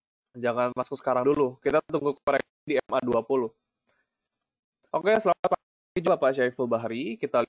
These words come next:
lihat B B C A ya. Untuk B B C A sendiri, kami lihat ini masih dalam fase uptrend ya, dalam jangka pendek. Namun, kalau kita lihat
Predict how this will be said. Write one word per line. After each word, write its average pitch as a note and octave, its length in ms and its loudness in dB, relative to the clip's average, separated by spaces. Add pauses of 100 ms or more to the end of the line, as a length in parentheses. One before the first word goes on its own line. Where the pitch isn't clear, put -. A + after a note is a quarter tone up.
lihat C3 160 0
B - 80 -6 (160)
B A#2 80 -2
C - 160 -4
A B2+ 160 0
ya. - 40 -8 (1200)
Untuk F3 160 -2
B E3+ 80 4
B F3 80 2
C F#3+ 160 0
A - 80 -18
sendiri, F3+ 560 -2
kami D3 320 -2 (160)
lihat B2+ 240 0 (320)
ini D#3 160 0
masih D#3+ 320 0
dalam B2+ 480 2
fase B2+ 320 -2 (400)
uptrend C#3 480 0
ya, D#3+ 160 0
dalam A#2+ 240 2
jangka B2 240 -2
pendek. A#2 320 -4 (2000)
Namun, D#3+ 480 -2
kalau D#3 320 0
kita - 160 -4
lihat E3 240 0